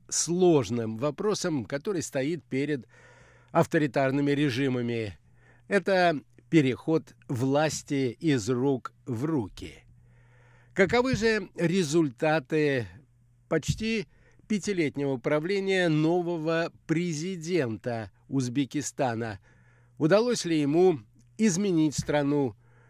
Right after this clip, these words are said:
Или он по-прежнему настаивает на том, что институты, созданные при его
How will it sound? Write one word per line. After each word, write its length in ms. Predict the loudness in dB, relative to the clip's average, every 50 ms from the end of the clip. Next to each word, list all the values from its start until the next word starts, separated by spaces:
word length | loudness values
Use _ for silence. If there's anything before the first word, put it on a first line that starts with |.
| -20 -10 -4
Или 460 | -2 0 2 4 4 6 4 4 2
он 460 | 0 0 2 2 2 2 0 -2 -4
по-прежнему 920 | -4 -4 -2 -2 -2 -2 -2 0 0 0 -2 -2 -2 0 2 0 0 0 -4 _ -10 -2
настаивает 1040 | 2 2 4 4 2 0 -4 -8 -4 -2 0 0 0 0 0 0 0 0 -2 -2 -4
на 160 | -6 -8 -6
том, 200 | -4 -4 -4 -4
что 540 | -6 -10 -6 -4 0 2 4 4 4 2 2 -2 _ _ _ _
институты, 840 | -2 0 0 0 -2 -2 -4 -4 -4 -4 -4 -6 -4 -2 -2 -2 -2
созданные 840 | -2 -2 0 2 4 4 4 2 0 -2 -2 0 0 0 -2 -2 -4
при 280 | -4 -6 -4 -2 -2 -2
его 340 | -2 0 0 0 0 -2